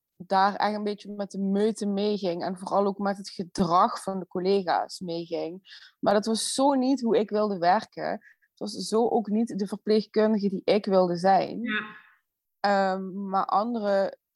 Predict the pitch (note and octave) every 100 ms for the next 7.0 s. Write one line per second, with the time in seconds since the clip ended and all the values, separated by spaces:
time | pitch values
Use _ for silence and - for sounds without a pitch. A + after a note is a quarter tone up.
0 | _ _ - - D#3+ F3 F#3 G3+ G#3 G#3
1 | F#3+ F#3+ G3 F#3+ F#3+ F#3 F#3+ F#3 F#3 F#3
2 | D#3+ - F#3+ - F3+ - F3+ F3+ - F3
3 | F3 F3 F3 E3+ F3 - - - _ -
4 | F#3 A3 A3 G3+ G3 F#3 F#3+ G3 G3 F3
5 | F3+ E3 F#3+ A3 G3 E3+ F3 F#3 F#3 -
6 | G3 F#3 - G3+ - - F#3+ F#3 F3+